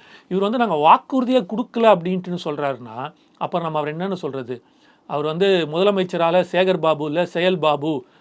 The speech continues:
அப்படின்னார். இனிமே வந்து அவர் பொய் பாபுன்னு தான் சொல்லணும்னு நினைக்கிறேன், அந்த பேரை தூக்கிட்டு. ஏன்னா, அதை தான் சொன்னேன் இல்லையா முதல்லயே, பூசணிக்காவை தான் மறைப்பாங்க சோத்துல, இவர் சோத்தையே மறைக்கிறாங்க இவங்க. ஏன் அப்படிப்பட்ட ஒரு இரட்டை நிலைப்பாடில் இருக்கிறார்கள் என்பது தெரியவில்லை.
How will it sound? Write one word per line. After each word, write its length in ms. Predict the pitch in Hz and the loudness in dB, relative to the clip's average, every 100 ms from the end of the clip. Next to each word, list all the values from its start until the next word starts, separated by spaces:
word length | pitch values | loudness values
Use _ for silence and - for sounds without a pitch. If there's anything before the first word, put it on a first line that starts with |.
| _ | _
அப்படின்னார். 420 | 143 156 143 123 - | -10 -8 -8 -10 -10
இனிமே 360 | 156 165 190 190 | -10 -4 0 0
வந்து 240 | 165 180 | 2 2
அவர் 200 | 180 147 | 0 0
பொய் 240 | 196 196 | -2 0
பாபுன்னு 300 | 180 175 143 | 4 4 4
தான் 200 | 143 175 | -4 -6
சொல்லணும்னு 240 | 160 147 156 | -6 -8 -8
நினைக்கிறேன், 360 | 131 123 117 - _ _ _ | -10 -12 -14 -18 _ _ _
அந்த 180 | 147 139 | -12 -6
பேரை 260 | 160 151 147 | -4 -4 -6
தூக்கிட்டு. 320 | 139 113 - _ _ _ _ _ _ - | -12 -16 -20 _ _ _ _ _ _ -6
ஏன்னா, 160 | 180 | 0
அதை 180 | 175 196 | 4 6
தான் 100 | 233 | 6
சொன்னேன் 260 | 214 190 165 | 4 0 0
இல்லையா 180 | 151 | 0
முதல்லயே, 380 | 156 170 151 117 | -2 0 -2 -4
பூசணிக்காவை 580 | - 185 - 185 185 175 | -8 -10 -6 0 4 4
தான் 180 | 185 208 | 2 2
மறைப்பாங்க 400 | 180 - 165 147 156 | 2 2 -2 -2 -6
சோத்துல, 240 | 151 147 | -6 -4
இவர் 200 | 135 131 | -6 -2
சோத்தையே 400 | 180 214 220 214 | 0 0 2 2
மறைக்கிறாங்க 380 | 180 165 151 135 | 2 0 -2 -6
இவங்க. 360 | 120 117 123 117 _ _ _ - | -10 -12 -12 -12 _ _ _ -10
ஏன் 240 | 151 196 | 0 2
அப்படிப்பட்ட 500 | 202 170 170 165 220 | 2 -2 -4 -6 -2
ஒரு 160 | 202 147 | -4 -2
இரட்டை 420 | 170 202 - 196 | -4 -4 -2 -4
நிலைப்பாடில் 560 | 160 165 175 160 147 143 | -2 -4 0 -2 -2 -6
இருக்கிறார்கள் 680 | 143 - 156 143 135 165 185 _ _ - | -8 -4 -4 -2 -4 -6 -6 _ _ -16
என்பது 360 | 143 143 160 | -10 -8 -6
தெரியவில்லை. 500 | 165 156 151 135 123 | -6 -4 -4 -6 -10